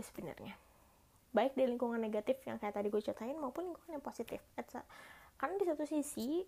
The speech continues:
uh, there's a lot of, uh, perempuan-perempuan di keluarga gue,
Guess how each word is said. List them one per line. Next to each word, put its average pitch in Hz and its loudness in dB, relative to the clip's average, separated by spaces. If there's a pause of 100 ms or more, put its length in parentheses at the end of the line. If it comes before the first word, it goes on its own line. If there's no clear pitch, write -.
(140)
uh, 220 2
there's 277 0
a 269 2
lot 269 8
of, 269 0 (560)
uh, 226 0 (880)
perempuan-perempuan 247 2
di 247 0
keluarga 214 2
gue, 294 6